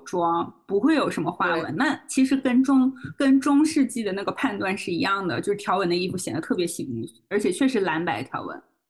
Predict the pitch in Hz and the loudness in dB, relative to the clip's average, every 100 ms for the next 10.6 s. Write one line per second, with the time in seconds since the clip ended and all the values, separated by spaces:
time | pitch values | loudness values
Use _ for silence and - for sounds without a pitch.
0 | _ - 175 165 180 160 165 202 208 165 | _ -6 -4 -2 -2 -2 -2 -4 -2 -4
1 | - - 107 104 - - _ _ _ 294 | -6 -10 -10 -10 -12 -14 _ _ _ -2
2 | 349 330 381 190 - 269 262 226 143 196 | 0 0 0 0 -2 -2 -2 -2 -2 -2
3 | 226 214 - - 214 214 - 240 220 208 | -2 -2 -4 -6 -6 -6 -4 -2 -2 -4
4 | 147 - - _ _ - 156 170 - - | -6 -10 -20 _ _ -8 -6 -6 -6 -4
5 | 82 - - _ _ - 202 190 180 160 | -4 -4 -10 _ _ -8 -4 0 0 -2
6 | - _ _ - 233 220 214 240 190 - | -8 _ _ -4 -2 0 0 0 0 -2
7 | - 170 185 190 165 247 247 240 214 226 | -2 0 0 0 -2 0 -2 2 2 2
8 | 233 220 226 226 233 214 185 185 175 180 | 2 0 0 -2 -2 0 0 0 -2 -2
9 | 214 220 220 202 196 190 185 160 - 190 | -2 -2 -4 -4 -4 -2 -2 -4 -6 -6
10 | 175 175 208 170 - | -4 -2 -2 -2 -6